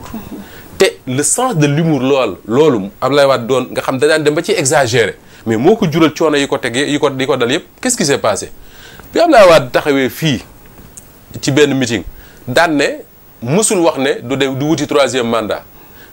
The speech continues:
Speaker 2: Léegi sax mu ne, waa léegi sax ku leen wax ne moo ko wax, ngeen ne ko fu mu ko waxee. Su leen ko, su leen ko génne ngeen ne ko léegi maa waxoon waxet. Tu te rappelles de ça?
Speaker 1: Oui.
Speaker 2: Maa waxoon waxet. Abdoulaye Wade l'a fait avec son, l'humour qu'on lui connaît. Mais ses opposants de l'époque dañ ko exploité.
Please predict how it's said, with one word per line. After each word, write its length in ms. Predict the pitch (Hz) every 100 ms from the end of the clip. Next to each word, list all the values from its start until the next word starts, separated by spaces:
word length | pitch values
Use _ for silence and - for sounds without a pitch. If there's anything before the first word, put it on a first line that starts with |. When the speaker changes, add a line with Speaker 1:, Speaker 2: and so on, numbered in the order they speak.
| -
Speaker 2:
Léegi 240 | - 214 185
sax 100 | 170
mu 100 | 165
ne, 100 | 151
waa 200 | 151 202
léegi 200 | 214 180
sax 120 | 139 -
ku 60 | 214
leen 140 | 220
wax 120 | 190 147
ne 60 |
moo 200 | 143 147
ko 80 | 143
wax, 140 | 127 117
ngeen 200 | 139 147
ne 80 |
ko 60 | 127
fu 120 | -
mu 60 | 165
ko 100 | 143
waxee. 200 | 123 95 - - -
Su 100 | -
leen 100 | 190
ko, 180 | 185 160 -
su 140 | 196
leen 120 | 214
ko 100 | 190 151
génne 300 | 151 139 127
ngeen 160 | 151
ne 60 | 147
ko 80 | 139
léegi 220 | 135 120
maa 200 | 123 123
waxoon 300 | 120 117 151 - - - -
waxet. 300 | 107 110 - - - - - - - - - -
Tu 100 | -
te 80 | 202
rappelles 220 | 220 214
de 60 | 196
ça? 260 | 190 190 196
Speaker 1:
Oui. 220 | 226 233 220 -
Speaker 2:
Maa 160 | 139 147
waxoon 220 | 147 135
waxet. 200 | 131 113 - -
Abdoulaye 220 | 202 262
Wade 100 | 262 233
l'a 140 | 233
fait 140 | 247
avec 240 | - 220 -
son, 220 | 226 214
l'humour 380 | 165 214 285 277
qu'on 140 | - 175
lui 160 | 147
connaît. 240 | 156 117 82 - - -
Mais 180 | 135 143
ses 300 | - 226 175
opposants 460 | 220 202 170 143 135
de 60 |
l'époque 320 | 131 120 120 117
dañ 120 | 117
ko 100 | -
exploité. 480 | - - 131 104